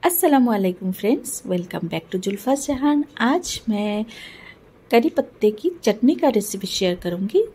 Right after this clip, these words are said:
जो कि बहुत ही आसानी से बनते हैं और बहुत ही tasty बनते हैं। उसके लिए गरम कढ़ाई में सबसे पहले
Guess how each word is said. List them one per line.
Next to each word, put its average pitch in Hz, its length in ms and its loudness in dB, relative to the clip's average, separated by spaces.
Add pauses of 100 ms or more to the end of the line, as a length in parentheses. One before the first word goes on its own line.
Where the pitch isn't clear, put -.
जो 226 140 2
कि 226 180 -4
बहुत 226 340 0
ही 294 80 -4 (100)
आसानी 220 420 0
से 262 160 -4
बनते 240 360 0
हैं 330 140 2
और 233 180 2 (160)
बहुत 202 200 -4
ही 359 40 2 (120)
tasty 180 300 -4
बनते 165 280 -8
हैं। 170 140 -14 (680)
उसके 320 340 -2
लिए 247 360 2 (440)
गरम 226 280 4
कढ़ाई 226 420 0
में 220 340 -2 (180)
सबसे - 340 -8
पहले 170 400 -6